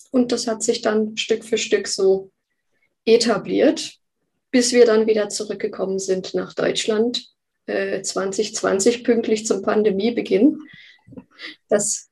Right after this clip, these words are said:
ist zufällig so zusammengefallen, war für mich aber in dem Fall ein Glücksgriff, weil ich dann schon überlegt hab, die Küche hier ist jetzt deutlich kleiner, also da kann ich mir, äh, keine Gruppe einladen.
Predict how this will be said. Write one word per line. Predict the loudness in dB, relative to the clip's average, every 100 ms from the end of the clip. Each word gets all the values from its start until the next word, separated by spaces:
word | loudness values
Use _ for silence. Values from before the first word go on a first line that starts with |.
| -2
ist | 0 2 6
zufällig | 6 6 6 6
so | 4
zusammengefallen, | 4 2 4 6 6 4 2 0 0 2 0 0
war | -4
für | 0 0
mich | 0 -2 -4
aber | -4 -4
in | -4
dem | -4 -4
Fall | -4 -6
ein | -6
Glücksgriff, | -4 -4 -4 -8 0 0 0
weil | -2 -2
ich | -2
dann | -2 -6
schon | -4 -4
überlegt | -4 -4 -2 -4 -2
hab, | -2 -2 -4 _ _ _ _ _
die | -8
Küche | 0 2 4
hier | 4 6 4
ist | 4 2
jetzt | -2 -2
deutlich | -2 -2 -4 -10
kleiner, | -4 0 2 2
also | 0 0
da | 0 -2
kann | -2 -6
ich | -6 0
mir, | 2 4 2
äh, | 0
keine | -2 0 0
Gruppe | 0 0 2 0
einladen. | 0 -2 0 0 2 0 -2